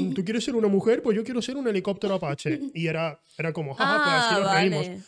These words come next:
Speaker 1: Porque era raro, porque era distinto. Pero a día de hoy es como,
Speaker 2: Ya.
Speaker 1: ¿y dónde está la gracia, tío? Y no, n-, intentas hacer algo nuevo que no sea solo insultar a la persona o hacerla sentir mal.
Speaker 2: Hubo una época también que era todo el rato como, mm, que te hacían la broma de,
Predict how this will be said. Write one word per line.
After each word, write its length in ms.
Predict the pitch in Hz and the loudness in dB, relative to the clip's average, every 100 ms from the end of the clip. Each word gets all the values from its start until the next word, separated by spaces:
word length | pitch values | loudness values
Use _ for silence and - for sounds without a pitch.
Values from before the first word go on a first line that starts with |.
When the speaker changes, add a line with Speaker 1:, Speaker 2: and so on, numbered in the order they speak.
| _ - | _ 0
Speaker 1:
Porque 300 | 196 196 196 | 2 2 0
era 160 | 214 | 0
raro, 340 | 165 165 180 170 | 0 -2 -2 0
porque 300 | 175 160 175 | 0 0 -2
era 120 | 196 | -2
distinto. 540 | 151 - 175 170 143 | -4 -6 -4 -2 0
Pero 140 | 143 151 | 0 2
a 20 | |
día 140 | 156 196 | 2 0
de 60 | |
hoy 60 | 208 | -2
es 60 | |
como, 320 | 214 196 139 - | -2 -4 -4 -8
Speaker 2:
Ya. 280 | 202 196 180 | -10 -8 -2
Speaker 1:
¿y 80 | 160 | 0
dónde 160 | 160 180 | 2 0
está 160 | 208 | -2
la 100 | 180 | -2
gracia, 320 | 143 208 170 | -2 -4 -2
tío? 140 | 151 170 | 0 0
Y 120 | 170 | 0
no, 120 | 170 | -2
n-, 240 | 190 165 175 | -2 -4 -2
intentas 500 | 165 147 165 202 - | -4 -2 -4 -4 -6
hacer 200 | 226 240 | -6 -4
algo 140 | 214 202 | -2 0
nuevo 160 | 202 | 0
que 100 | 208 | -2
no 120 | 196 | -2
sea 180 | 196 190 | -4 -6
solo 240 | - 190 185 | -2 0 0
insultar 380 | 180 165 170 | -2 -4 -4
a 40 | 165 | -4
la 120 | 156 | -4
persona 320 | 139 - 156 | -6 -8 -8
o 20 | |
hacerla 240 | 147 156 143 | -6 -6 -4
sentir 240 | 147 135 | -4 -4
mal. 100 | 135 | -4
Speaker 2:
Hubo 100 | 220 | -4
una 200 | 269 269 | -2 -4
época 300 | 240 269 269 | -4 -4 -6
también 340 | 233 202 202 220 | -6 -6 -8 -8
que 80 | |
era 100 | 240 | -10
todo 120 | 220 214 | -8 -6
el 60 | |
rato 280 | 202 196 226 | -4 -4 -6
como, 480 | 233 208 196 190 185 185 190 - | -8 -8 -6 -6 -6 -8 -10 -10
mm, 640 | 208 208 202 196 190 190 | -10 -8 -8 -10 -10 -10
que 120 | 208 | -8
te 60 | 202 | -8
hacían 240 | 185 208 | -6 -4
la 80 | 208 | -4
broma 280 | 202 196 196 | -4 -6 -4
de, 160 | 196 | -4